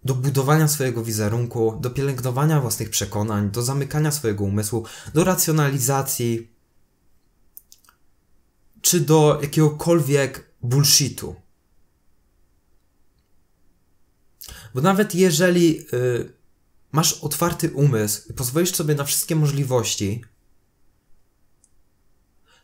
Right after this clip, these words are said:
to czym innym jest tłumaczenie sobie, wzięcie tego jako przekonania. No,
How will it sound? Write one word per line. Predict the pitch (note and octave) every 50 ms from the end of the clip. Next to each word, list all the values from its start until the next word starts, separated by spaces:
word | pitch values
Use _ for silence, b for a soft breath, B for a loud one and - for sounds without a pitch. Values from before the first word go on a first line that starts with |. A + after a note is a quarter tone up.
| _ -
to | - D#3 D3 D3 D3+ D3 - - - -
czym | - - E3+ F3+ F3 -
innym | - - G3 A3 A3+ G3 F3 D#3 C3+
jest | B2+ B2 A#2+ A#2+ - - - - -
tłumaczenie | - C#3+ C#3 C#3 C3+ C3 - - F3 F#3+ F3+ D#3
sobie, | - - B2+ B2 A#2
wzięcie | A2 C3 D3+ D#3+ -
tego | - D3 C3+ D3
jako | C#3+ D3 C#3+
przekonania. | B2 - - - D3 - - C#3+ D3+ D#3 D3 A#2+ F#2 D#2
No, | G2 C3 E3+ F#3+ G3 G3 F#3+